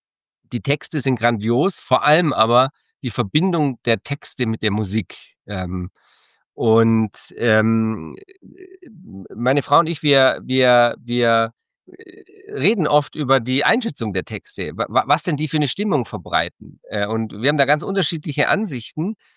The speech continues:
Äh, und das finde ich aber interessant, dass, äh, und, und das habe ich ganz selten, ich bin nicht so der, äh, ich höre nicht als erstes auf den Text bei der Musik, sondern echt tatsächlich auf Harmonien und, und auf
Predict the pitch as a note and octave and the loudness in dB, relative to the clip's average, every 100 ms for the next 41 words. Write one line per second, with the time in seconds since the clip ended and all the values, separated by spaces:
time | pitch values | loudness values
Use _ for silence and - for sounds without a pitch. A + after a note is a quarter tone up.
0 | _ _ - D3 - - D#3+ D#3+ G#3+ A#3 | _ _ 0 2 2 0 0 2 2 2
1 | A3+ F3 C3 C3+ B2+ A#2+ - B2+ A#2 A#2 | 2 2 2 0 -2 -4 0 0 2 0
2 | - - - A#2 A2+ A2 - B2+ B2+ C#3 | 0 -8 -4 0 2 0 -2 -6 -4 -2
3 | D#3 E3 D3+ - D#3 D3+ A#2+ C#3 D3 B2+ | 0 0 -2 -2 -2 0 -2 -2 -2 -4
4 | - C#3 C3 A#2+ A2 G#2+ G2 - - - | -4 -4 -4 0 4 4 2 -6 -14 -12
5 | A2+ - - - G2+ G#2+ - C3 C3+ - | -12 -12 -16 -14 -14 -14 -6 -2 -2 -6
6 | _ A2 G2+ A#2 - - F#2+ G2+ E3 - | _ -6 -2 -2 -2 -4 -6 -4 -6 -4
7 | - - G2 G2+ G#2 C#3+ D3+ A2+ - A#2 | -8 -4 -2 -2 -2 -4 -2 -2 0 -2
8 | - A#2 - A2+ D#2+ G#2+ G#2 G#2+ B2 C#3 | -4 -8 -6 -6 -6 -2 -2 0 4 4
9 | C3+ B2+ B2+ G#2+ G2 G2 F#2 F#2+ | 4 2 0 -2 -8 -8 -6 -6